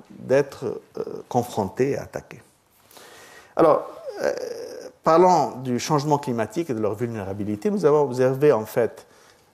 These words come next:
cette année des inondations au Pakistan. Voilà, vous voyez. Euh,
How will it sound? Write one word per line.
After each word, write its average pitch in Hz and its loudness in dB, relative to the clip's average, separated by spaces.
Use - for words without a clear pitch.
cette - -8
année 123 -4
des 113 -6
inondations 120 -2
au 110 -2
Pakistan. 185 -10
Voilà, - -12
vous - -20
voyez. 110 -8
Euh, 113 6